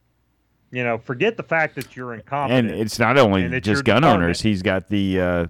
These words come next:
Speaker 2: C C W owners,
Speaker 1: Yeah,
Speaker 2: permit
Speaker 1: concealed
Speaker 2: holders.
Speaker 1: carry permit,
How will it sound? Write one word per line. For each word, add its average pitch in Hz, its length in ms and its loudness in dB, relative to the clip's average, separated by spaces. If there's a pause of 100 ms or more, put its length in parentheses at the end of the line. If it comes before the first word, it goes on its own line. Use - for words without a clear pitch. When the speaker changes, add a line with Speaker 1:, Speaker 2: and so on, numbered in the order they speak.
(140)
Speaker 2:
C - 220 -2
C 104 180 0
W 87 580 0
owners, 78 440 -4
Speaker 1:
Yeah, 101 180 -16 (180)
Speaker 2:
permit 90 300 -4
Speaker 1:
concealed 85 180 -2
Speaker 2:
holders. 76 180 -10
Speaker 1:
carry 113 360 -12 (300)
permit, 120 280 -14